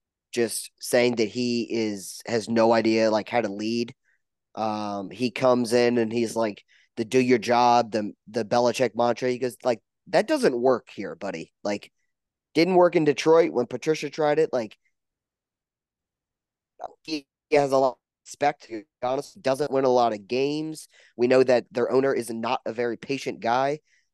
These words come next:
Um, I think it can get ugly in Vegas. I think Davante Adams is not there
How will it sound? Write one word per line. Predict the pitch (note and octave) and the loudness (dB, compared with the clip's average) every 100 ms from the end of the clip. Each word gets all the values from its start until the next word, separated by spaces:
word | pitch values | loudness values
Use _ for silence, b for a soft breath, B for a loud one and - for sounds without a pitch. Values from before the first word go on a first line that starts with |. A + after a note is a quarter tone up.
| _ | _
Um, | A#2 A#2+ A#2 A#2 A2+ A2 G#2+ - _ _ _ _ | -2 0 2 0 -2 -4 -8 -14 _ _ _ _
I | A#2 | -2
think | - D#3 C#3 | 0 0 -2
it | C3 | -6
can | C#3 | -2
get | C3 | 0
ugly | B2+ B2+ A#2 G#2 | 2 0 -2 -8
in | G#2 | -8
Vegas. | A2+ A#2 G2 A2 | -6 -6 -6 -6
I | G#2+ | -4
think | A2+ | -4
Davante | G#2+ A#2+ A#2+ | 0 0 2
Adams | A#2+ B2 B2+ A#2+ | 2 2 2 -2
is | A2+ | -6
not | A#2 A#2+ A#2 _ _ _ _ _ | -2 0 0 _ _ _ _ _
there | B2 B2+ C3 C#3 | 0 2 2 0